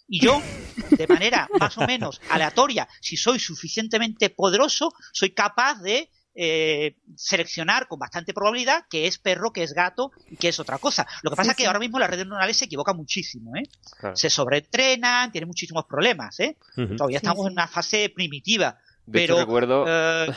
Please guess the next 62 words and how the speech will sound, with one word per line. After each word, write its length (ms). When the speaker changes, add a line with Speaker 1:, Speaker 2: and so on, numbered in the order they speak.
Speaker 1:
sin 140
lugar 180
a 40
dudas, 220
son 220
una 180
herramienta 540
muy, 200
muy 220
útil 260
para 220
interpolar, 680
para 180
Speaker 2:
Sí, 120
sí, 40
no, 60
Speaker 1:
generalizar 560
Speaker 2:
si 60
no, 60
Speaker 1:
información. 220
Speaker 2:
no 80
me 140
quejo 280
de 120
ella. 340
O 40
sea, 160
Speaker 4:
No, 40
no. 60
Speaker 3:
Qui-, 140
quiero 160
contar 180
Speaker 2:
le 80
Speaker 3:
un 60
Speaker 2:
veo 80
el 40
Speaker 3:
caso 100
de, 60
Speaker 2:
potencial, 400
Speaker 3:
de 60
Speaker 2:
vamos, 220
Speaker 3:
una 60
Speaker 2:
¿no? 100
Speaker 3:
red 140
neuronal. 400
Salió 180
hace 160
poco 1080
un, 260
en 160
un 100
tuit, 160
lo 100
vi, 180
que 120
claro, 300
para 260
entrenarla, 720
con 160
imágenes 320
de 60
gatos 440